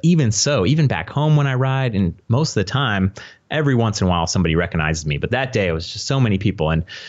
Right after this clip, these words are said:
yeah, I, it, it just, I feel it. And it's the ultimate validation to know that my stuff is reaching people. So it just, it jacks me up so much. It just fires me up so much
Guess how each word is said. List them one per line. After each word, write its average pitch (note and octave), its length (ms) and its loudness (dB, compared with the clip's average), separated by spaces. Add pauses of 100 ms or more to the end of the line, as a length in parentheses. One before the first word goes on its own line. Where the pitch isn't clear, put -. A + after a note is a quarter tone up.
(500)
yeah, C#3+ 320 2
I, A2+ 300 -4
it, A#2+ 240 0
it B2 100 0
just, A2+ 240 0
I B2+ 80 -2
feel A#2 320 0
it. D#2+ 160 -4
And G2 380 0 (180)
it's A2 400 -2
the B2 180 0
ultimate B2+ 420 2
validation F#2+ 720 0
to F#2 120 0
know F#2 640 2
that F#2 80 -2
my G2 180 2
stuff G2+ 300 -2
is F2+ 100 0
reaching C3 300 0
people. B2 320 0
So G#2 180 0
it F#2+ 60 4
just, A#2 340 -2
it G2+ 140 -2
jacks G#2+ 360 -2
me A2+ 140 2
up A#2+ 160 -4
so A2+ 180 -2
much. A#2+ 280 -2
It G2 80 0
just G#2 360 -4
fires A2+ 360 -2
me A#2 140 2
up G#2 120 -4
so C3 560 0
much A#2 500 -2